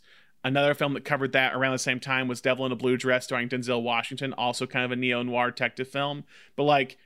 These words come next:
people are moving out west. They're get, they're, they're buying these suburbs, hu-, su-, suburban homes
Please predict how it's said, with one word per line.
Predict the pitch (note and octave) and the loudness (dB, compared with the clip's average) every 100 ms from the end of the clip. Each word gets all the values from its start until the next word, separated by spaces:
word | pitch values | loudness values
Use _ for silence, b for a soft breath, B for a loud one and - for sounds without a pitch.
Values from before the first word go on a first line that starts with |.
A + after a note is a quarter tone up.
| b | b
people | - G3 G3 | 2 2 2
are | F3+ | 2
moving | F3+ E3+ | 2 4
out | E3 C#3+ | 2 2
west. | C#3 C#3 C#3 - | 4 4 2 -2
They're | C3 | -4
get, | C3 - D#3 D3+ | -4 0 0 2
they're, | C#3+ C3+ - | 0 0 0
they're | C#3 B2+ | -2 0
buying | D#3 D#3+ E3 D#3+ | 2 2 2 0
these | C#3 - | -2 0
suburbs, | D#3+ D3 D3+ C#3+ - | 0 2 2 0 -2
hu-, | D#3+ - | -6 -8
su-, | - E3+ - B B | -6 -4 -4 B B
suburban | C#3+ E3 E3+ F3 | 0 4 4 2
homes | D3+ D#3 D#3 D3+ D3 - | 0 0 2 0 -4 -6